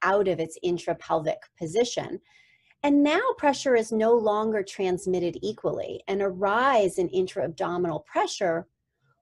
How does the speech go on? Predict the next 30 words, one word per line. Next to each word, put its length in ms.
will 80
create 500
a 80
greater 480
rise 400
in 140
the 60
bladder 540
pressure 560
than 200
it 100
does 240
in 100
the 100
urethra. 680
And 160
there'll 200
be 180
a 220
differential 960
pressure 320
development 640
that 140
allows 600
leakage 840
to 120
go 280
from 320
the 80
bladder 640